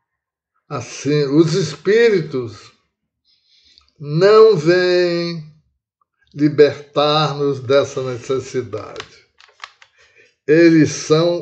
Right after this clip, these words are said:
o que são. O espiritismo tem por objetivo estudá-los, a fim de conhecermos por analogia o que seremos um dia,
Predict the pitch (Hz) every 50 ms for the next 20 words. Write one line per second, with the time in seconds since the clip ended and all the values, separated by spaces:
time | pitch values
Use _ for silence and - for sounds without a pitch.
0 | - - 147 147 151 - 156 156 151 151 - - - - - 127 127 127 131 127
1 | 120 113 104 95 95 98 _ _ _ _ _ _ _ _ _ _ _ _ _ _
2 | _ _ _ _ - - _ _ - 160 175 170 - - - 226 208 196 170 156
3 | - 185 226 240 214 185 185 165 - - - 185 165 156 - 170 165 156 147 143
4 | 127 135 131 110 127 120 107 - - - - 156 190 214 170 123 113 113 104 101
5 | - _ - 139 135 - - - 240 226 202 202 185 190 196 202 190 139 110 101
6 | - - - - _ _ _ _ _ _ _ _ _ _ _ _ _ _ - _
7 | - _ _ - 147 160 170 160 156 - - 185 190 196 190 170 175 175 165 156
8 | - - 165 165 160 156 151 147 - - - 160 180 202 196 175 180 170 160 156
9 | 151 - - - - 170 196 185 190 190 175 160 156 165 175 196 202 196 190 185
10 | 165 143 120 110 120 139 139 139 143 143 139 135 135 135 135 - _ _ _ _
11 | _ _ _ _ _ _ _ _ _ _ _ _ - 160 131 - 165 165 156 -
12 | - 165 151 143 151 151 147 143 143 135 127 156 165 156 151 131 131 135 135 131
13 | 127 123 123